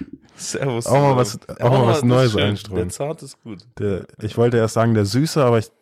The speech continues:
Speaker 2: guck so rüber und sehe so,
Speaker 1: Zarte ist cooler.
Speaker 2: „Du zartes Reh.“
Speaker 1: <laughs> Du zartes Reh.
Speaker 2: <laughs>
Speaker 1: Oh,
Speaker 2: Ja, heute
Speaker 1: Mann.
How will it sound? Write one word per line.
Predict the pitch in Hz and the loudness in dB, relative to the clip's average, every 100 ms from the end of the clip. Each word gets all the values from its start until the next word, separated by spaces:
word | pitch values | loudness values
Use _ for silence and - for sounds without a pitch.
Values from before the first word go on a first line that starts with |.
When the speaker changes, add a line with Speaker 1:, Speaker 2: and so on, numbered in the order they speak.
| _ - | _ -2
Speaker 2:
guck | 120 | 0
so | 117 | 2
rüber | 135 151 | 2 4
und | 127 | 4
sehe | 123 | 2
so, | 113 | 0
Speaker 1:
Zarte | 110 | -2
ist | 104 | -8
cooler. | 92 95 _ _ _ _ - | -14 -18 _ _ _ _ -8
Speaker 2:
„Du | 98 | -6
zartes | - - 127 117 104 104 | -2 0 2 0 0 0
Reh.“ | 107 92 120 | 2 2 -2
Speaker 1:
<laughs> | 135 | -4
Du | 180 | -4
zartes | - - 113 - 123 120 - 101 - | -4 -2 0 0 0 0 0 -4 -4
Reh. | 120 135 160 151 | -6 -6 -10 -8
Speaker 2:
<laughs> | 107 - - - - - - - - _ _ _ _ _ - - 190 - - - - | -8 -6 -6 -6 -8 -10 -12 -14 -16 _ _ _ _ _ -20 -18 -16 -16 -18 -18 -10
Speaker 1:
Oh, | 131 127 123 | -8 -4 2
Speaker 2:
Ja, | 135 156 120 | 4 4 4
heute | 139 110 107 | 2 2 -8
Speaker 1:
Mann. | 95 | -14